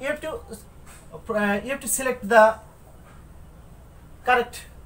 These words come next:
answer. Question number one, choose the right answer, answer from the alternatives. That means in question number one, there will be given four question,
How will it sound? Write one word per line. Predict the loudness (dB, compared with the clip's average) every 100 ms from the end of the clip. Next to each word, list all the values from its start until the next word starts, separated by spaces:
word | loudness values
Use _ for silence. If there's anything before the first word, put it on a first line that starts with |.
| -6
answer. | -2 0 -2 -4 -10 -18 -20 -20 -20 -20 -20 -20 -20 -20 -20 -20 -20 -20 -20 -20 -20 -20 -20 -20 -20 -20 -20 -20 -20 -20 -20 -20 -20 -20 -20 -20 -20 -20 -12
Question | -8 -4 0
number | 4 8
one, | 10 8 6 -6 -16 -20 -20 -20 -20 -18 -8
choose | -4 -4 0
the | 6 8 6 2 -8 -10
right | 4 6 6
answer, | 2 4 4 4 -6 -4
answer | -2 4 6 6 2 -12 -20 -18
from | 6 6 8
the | 8 8 8
alternatives. | 2 2 0 0 -4 -10 -12 -12 -14 -18 -18 -16 2
That | 2 4 -2
means | -6 -8 -14 -18 -16 -10
in | -8 -8
question | -8 -6
number | -2 -2 0
one, | 4 4 4 -4 -12
there | 0 2
will | 2
be | -4
given | -2 -2 -2 -4 -12 -16
four | -4 4 4
question, | 4 0 0